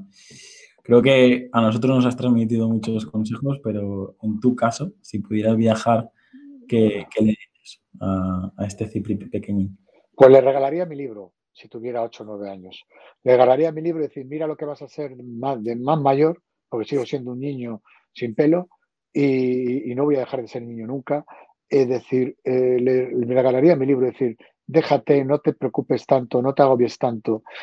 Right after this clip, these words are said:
Speaker 2: vive el momento que no pasa nada". Es decir, ¿de qué te sirve cuando has tenido, eh, y estabas preocupado por perderlo? ¿De qué sirve cuando no has tenido que estabas preocupado por tenerlo? No sirve de nada, ni una cosa ni la otra. Lo que sirve es el momento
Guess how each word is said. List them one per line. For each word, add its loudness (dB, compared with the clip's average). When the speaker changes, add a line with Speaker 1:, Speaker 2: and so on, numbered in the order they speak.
Speaker 2:
vive 8
el 6
momento 2
que 0
no 4
pasa 0
nada". 0
Es -6
decir, -2
¿de 4
qué 6
te 4
sirve 2
cuando 2
has 0
tenido, -2
eh, 2
y 6
estabas 2
preocupado -6
por -10
perderlo? -6
¿De -8
qué -2
sirve 0
cuando -6
no -6
has -12
tenido -6
que -12
estabas -2
preocupado -6
por -8
tenerlo? -6
No 2
sirve 4
de 2
nada, 2
ni -4
una -4
cosa -6
ni -6
la -4
otra. -8
Lo -4
que -8
sirve -6
es -12
el -10
momento -4